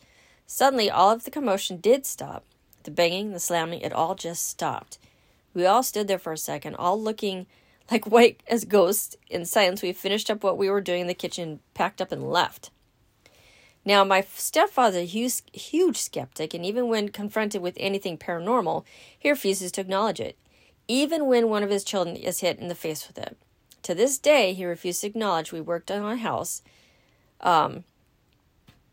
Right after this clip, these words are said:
after the events had happened, we all refused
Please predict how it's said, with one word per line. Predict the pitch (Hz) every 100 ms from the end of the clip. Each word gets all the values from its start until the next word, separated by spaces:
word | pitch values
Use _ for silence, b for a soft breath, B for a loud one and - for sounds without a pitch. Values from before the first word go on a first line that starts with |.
| _ _ -
after | 196 196 220
the | 220
events | 190 160
had | 165
happened, | 196 220 185 151 - 160
we | 170
all | 185 202
refused | 247 - 196 185 175 -